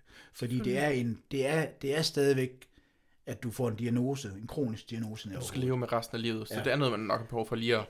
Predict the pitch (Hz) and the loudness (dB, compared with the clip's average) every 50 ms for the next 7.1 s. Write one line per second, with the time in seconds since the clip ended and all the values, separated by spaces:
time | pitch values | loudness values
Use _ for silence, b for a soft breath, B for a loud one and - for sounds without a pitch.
0 | - - 131 120 117 117 117 120 127 110 107 110 - 104 104 - - - - 165 | -6 -4 -2 -2 0 0 2 2 2 2 2 -2 -4 -6 -6 -6 -8 -8 0 2
1 | 156 160 160 156 156 147 143 139 135 127 - - - 131 127 127 139 143 131 123 | 4 6 6 6 4 2 2 2 4 4 4 6 4 4 2 2 2 2 2 2
2 | 123 110 117 110 104 123 117 110 107 107 110 107 101 110 113 113 117 127 127 - | 0 -2 -2 -2 -2 2 2 2 2 0 -2 -4 -4 -4 -6 -6 -6 -6 -8 -8
3 | - - 104 92 95 - 113 117 - - - 82 78 78 - - - - - 120 | -10 -12 -12 -14 -14 -14 -14 -16 -14 -16 -16 -16 -16 -16 -18 -20 -18 -14 -10 -6
4 | 117 117 117 127 139 131 147 139 139 139 - 135 131 131 143 139 - - 107 110 | -4 -2 -2 -2 0 0 2 2 2 0 0 0 0 0 0 -2 -4 -4 -4 -4
5 | 113 117 98 - - 92 104 104 107 110 131 143 135 - 120 117 120 - 113 110 | -4 -4 -6 -8 -10 -10 -10 -8 -6 -4 -4 -4 -4 -4 -4 -4 -4 -6 -6 -6
6 | 110 120 120 117 131 127 127 127 120 127 117 104 107 107 110 117 113 98 98 - | -6 -6 -4 -4 -2 -2 -2 -2 -2 -2 -2 -2 -4 -4 -4 -6 -6 -8 -10 -12
7 | - 95 | -14 -14